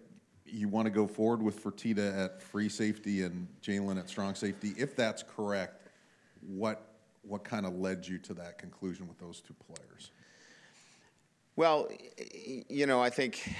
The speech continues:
Speaker 2: we, we look at, you know, for me, this has been an evaluation of our personnel and fitting the defense to our personnel and, and not being,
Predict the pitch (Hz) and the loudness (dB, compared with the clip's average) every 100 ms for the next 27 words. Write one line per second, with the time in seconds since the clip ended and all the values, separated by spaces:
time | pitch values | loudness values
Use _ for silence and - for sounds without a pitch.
0 | - - 127 117 131 156 160 135 - - | -10 -4 0 2 4 4 6 4 2 -6
1 | - - - - - - - - - 113 | -20 -18 -16 -16 -18 -18 -16 -8 0 2
2 | 101 - 113 139 131 113 101 85 - 117 | 2 4 6 8 8 6 4 -2 -4 0
3 | 135 - 107 113 107 98 90 98 98 101 | 2 2 4 4 4 4 4 6 6 4
4 | 98 95 95 90 90 - 101 95 98 98 | 2 0 -2 0 0 0 -2 -2 0 2
5 | 95 85 82 - - 135 117 98 90 92 | 2 0 -6 -10 -2 2 4 4 0 -4
6 | - - - - 95 87 113 - 92 90 | -12 -20 -20 -8 -4 2 2 4 0 0
7 | - 95 87 - 87 - 76 65 - - | -2 0 0 0 -4 -2 -4 -6 -10 -20
8 | _ _ 92 92 90 87 82 - - - | _ _ 0 2 2 0 -4 -10 -20 -18
9 | - 95 92 98 101 110 98 92 90 | -6 0 2 2 2 0 2 2 -2